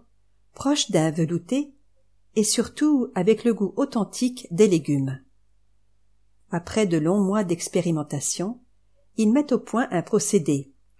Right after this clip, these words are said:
tenu secret, permettant de cuire les légumes sans ajout d'eau, afin d'en préserver les saveurs et les nutriments,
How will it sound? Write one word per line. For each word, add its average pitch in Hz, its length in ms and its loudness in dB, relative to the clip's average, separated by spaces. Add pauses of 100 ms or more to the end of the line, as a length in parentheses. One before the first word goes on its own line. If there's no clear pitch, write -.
(300)
tenu 143 260 -2
secret, 214 580 -6 (640)
permettant 254 440 2
de 233 120 2
cuire 226 280 2
les 180 100 2
légumes 196 540 2
sans 294 400 4
ajout 214 280 4
d'eau, 156 360 -2 (560)
afin 233 320 0
d'en 214 140 2
préserver 208 520 2
les 185 100 2
saveurs 170 560 0
et 233 120 6
les 226 100 4
nutriments, 170 640 -2